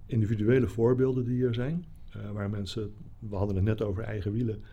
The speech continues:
eh, misschien toch wel hun eigen wiel hebben geïmplementeerd, eh, gebaseerd op heel veel internationale ervaringen of in, in, in samenwerking met anderen. Maar dat we nu in de fase zitten om dat, zeg maar, in te bedden in een landelijke afspraak.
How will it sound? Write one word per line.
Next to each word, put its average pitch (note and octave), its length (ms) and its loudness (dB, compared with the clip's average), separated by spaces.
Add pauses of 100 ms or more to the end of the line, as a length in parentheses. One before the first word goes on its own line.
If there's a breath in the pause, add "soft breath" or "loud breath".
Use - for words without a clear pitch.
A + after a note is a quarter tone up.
(320 loud breath)
eh, G#2+ 120 -6 (960)
misschien C3 320 2
toch A2+ 160 6
wel A#2+ 160 6
hun G#2+ 120 2
eigen A#2 260 0
wiel B2+ 180 6
hebben B2+ 240 2
geïmplementeerd, B2+ 800 -4 (440 soft breath)
eh, A2 120 -6 (120)
gebaseerd G2+ 640 2
op G2 120 0
heel G#2+ 180 4
veel G#2+ 400 0 (340 loud breath)
internationale A#2 680 0
ervaringen C3+ 680 -2
of A2+ 360 -4
in, A2+ 360 -6 (160)
in, A2+ 220 -6
in A#2+ 140 -4
samenwerking A#2 640 -4
met A2+ 140 -8
anderen. C#3 380 -6
Maar - 500 -16
dat A2 140 4
we A2+ 60 6
nu C3 180 10
in C3+ 80 8
de F#2+ 60 2
fase A#2 400 -2
zitten G#2 300 -2
om A#2 180 0
dat, A2 280 0 (400 soft breath)
zeg A2+ 160 -6
maar, A2 140 -2
in D3 220 4
te - 120 -2
bedden G#2 360 2
in A2+ 120 0
een G#2+ 100 2
landelijke A2+ 400 2
afspraak. G#2+ 520 -6